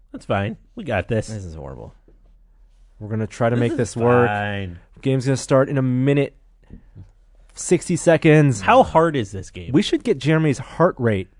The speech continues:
Speaker 3: monitor throughout the game, 'cause
Speaker 1: He has
Speaker 3: you
Speaker 1: the
Speaker 3: have
Speaker 1: Apple
Speaker 3: Apple
Speaker 1: Watch.
Speaker 3: Watch. Yeah, I wanna see how, uh,
Speaker 1: I think
Speaker 3: how,
Speaker 1: he's
Speaker 3: how
Speaker 1: stone
Speaker 3: excited
Speaker 1: cold.
Speaker 3: you get. Oh.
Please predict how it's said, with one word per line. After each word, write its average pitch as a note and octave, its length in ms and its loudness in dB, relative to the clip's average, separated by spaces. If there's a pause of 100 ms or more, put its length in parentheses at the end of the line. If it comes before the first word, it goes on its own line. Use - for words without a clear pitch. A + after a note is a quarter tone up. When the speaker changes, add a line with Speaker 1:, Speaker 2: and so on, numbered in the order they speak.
Speaker 3:
monitor G#2 640 -4 (120)
throughout B2+ 320 -2
the A#2+ 80 -8
game, G2 500 -4
'cause - 100 -16
Speaker 1:
He - 80 0
has E3 140 0
Speaker 3:
you D3+ 60 4
Speaker 1:
the - 80 2
Speaker 3:
have F3 160 4
Speaker 1:
Apple F3 120 4
Speaker 3:
Apple C#3 80 4
Speaker 1:
Watch. A#2+ 100 2 (120)
Speaker 3:
Watch. - 80 -16
Yeah, A#2+ 180 -2
I - 20 -2
wanna F3+ 200 -4
see D3+ 300 -4 (320)
how, C#3 260 -4
uh, A2+ 420 -4 (2000)
Speaker 1:
I F3+ 120 -6
think F#3 180 -4
Speaker 3:
how, C3+ 140 2
Speaker 1:
he's A2+ 80 -4
Speaker 3:
how B2+ 100 0
Speaker 1:
stone C3+ 180 4
Speaker 3:
excited C3+ 220 4
Speaker 1:
cold. G#2 200 2
Speaker 3:
you F#2 60 -6
get. G2+ 260 -4
Oh. A2+ 440 2